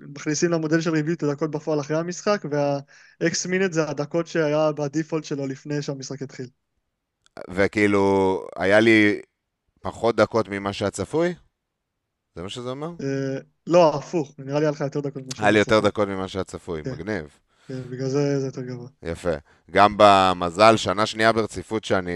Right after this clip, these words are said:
Speaker 2: יוצא פה בטירוף על המדד הזה. כמה זה רשום פה?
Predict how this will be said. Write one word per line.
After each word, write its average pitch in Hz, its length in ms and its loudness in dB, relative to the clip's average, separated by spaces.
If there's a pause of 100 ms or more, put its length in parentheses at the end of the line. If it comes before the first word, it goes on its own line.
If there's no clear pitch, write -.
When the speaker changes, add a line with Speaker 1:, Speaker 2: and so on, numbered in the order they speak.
(340)
Speaker 2:
יוצא 85 260 -2 (100)
פה 87 680 -2 (960)
בטירוף 87 960 0
על 80 160 -2
המדד 80 520 -6
הזה. 73 220 -10 (680)
כמה 107 240 -6
זה 120 120 0
רשום 135 320 -2
פה? 160 100 -10